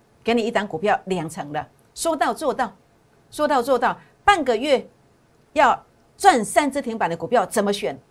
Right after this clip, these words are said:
我连续给你的 YouTube 的标已经跟你邀请了很多次了，说到做到，三只档涨停当中已经来到第二只涨停板了，我证明给你看了。好，所以呢，如果你错过了长荣，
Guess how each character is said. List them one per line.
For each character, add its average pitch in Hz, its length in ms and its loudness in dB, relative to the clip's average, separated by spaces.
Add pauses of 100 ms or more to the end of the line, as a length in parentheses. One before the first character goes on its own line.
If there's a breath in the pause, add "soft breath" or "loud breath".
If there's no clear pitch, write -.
(160)
我 202 140 4
连 214 300 4
续 277 220 -6
给 208 160 -4
你 226 140 -4
的 151 200 -6 (280 loud breath)
YouTube 254 400 0
的 175 100 0
标 226 340 2 (200)
已 180 100 -6
经 247 140 -2
跟 247 120 0
你 190 60 -4
邀 214 160 2
请 185 160 -8
了 175 60 -8
很 156 100 -8
多 208 100 0
次 208 200 -6
了， 143 180 -4 (280)
说 285 200 -2
到 247 180 2
做 226 160 0
到， 202 240 0 (120)
三 311 280 2
只 311 140 -6
档 214 240 -2
涨 180 180 -2
停 180 200 -6
当 269 160 0
中 277 180 -2
已 185 40 -6
经 202 140 -8
来 180 120 4
到 202 80 2
第 220 180 -2
二 202 80 0
只 214 100 -4
涨 165 160 -6
停 170 160 -10
板 156 200 -4
了， 147 120 -4 (280)
我 185 100 -4
证 302 220 0
明 180 120 -4
给 175 140 -8
你 175 80 -8
看 175 220 -12
了。 139 120 -6 (300 soft breath)
好， 185 260 0 (160)
所 - 220 4
以 254 60 0
呢， 214 240 0
如 262 100 2
果 262 100 2
你 180 60 -6
错 269 240 2
过 233 160 2
了 190 100 2
长 175 280 -4
荣， 175 360 0